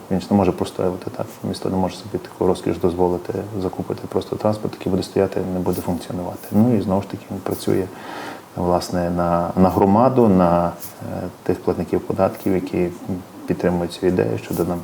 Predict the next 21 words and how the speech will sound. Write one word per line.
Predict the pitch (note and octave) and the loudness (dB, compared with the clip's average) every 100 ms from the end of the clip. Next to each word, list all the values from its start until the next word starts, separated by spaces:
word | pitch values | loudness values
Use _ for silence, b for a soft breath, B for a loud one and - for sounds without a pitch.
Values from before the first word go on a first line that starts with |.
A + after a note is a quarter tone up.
| - - | -10 -14
щодо | - F2 - | -6 -6 -6
того, | - G2 | 0 0
що | - | 2
нам | F2+ F2+ | -2 0
необхідно | E2+ F2 - F#2+ F2 - B B B B - | 0 -2 -2 -2 -2 -6 B B B B -8
закупляти | F2 F#2 - F2+ F2+ F2+ F2 - | -2 -2 0 2 4 2 -2 2
і | F#2+ F#2 | 6 8
автобуси. | F#2 F2+ - E2 - - G#2 | 6 4 2 0 0 -6 2
Ну | B2 C3 F#2+ | 6 8 6
і | |
тим | F2+ F#2 | 4 2
більше | F2 E2+ F2 E2+ F2 | 2 0 0 -2 -2
ми | E2+ | -2
вже | F2+ | 2
мали | E2 E2 E2 | 2 2 2
з | |
вами | E2+ E2 E2 | 0 0 0
неодноразову | E2 E2 E2 E2 E2 E2 | 0 2 4 4 4 2
ситуацію, | - - A2 A2 - - | 0 -2 0 0 -2 -4
коли, | F2 | 0
власне, | E2 E2 - F2 | 2 2 0 -6